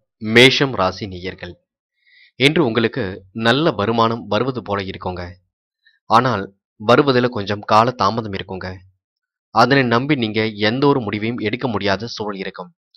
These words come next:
பணம் கையில் வந்த பிறகு எந்த ஒரு முடிவையும் எடுங்கள். மற்றவர்களுக்கும் வாக்குறுதிகள் கொடுக்கும் பொழுது கொஞ்சம் பார்த்து கொடுங்கள்.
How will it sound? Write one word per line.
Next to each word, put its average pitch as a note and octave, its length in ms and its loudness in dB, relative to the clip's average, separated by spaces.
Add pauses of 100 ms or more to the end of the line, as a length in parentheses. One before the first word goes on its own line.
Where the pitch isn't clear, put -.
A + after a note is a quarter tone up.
(580)
பணம் B2+ 280 6
கையில் A#2+ 340 0
வந்த A2 200 -2
பிறகு G2+ 340 -4 (280)
எந்த A#2 260 2
ஒரு B2+ 140 0
முடிவையும் G#2 460 -4
எடுங்கள். G2 300 -6 (800)
மற்றவர்களுக்கும் A#2 800 2
வாக்குறுதிகள் A2 560 0
கொடுக்கும் G2 300 -6
பொழுது G#2+ 260 -2 (580)
கொஞ்சம் B2 340 2
பார்த்து G#2 260 2
கொடுங்கள். F2+ 400 -8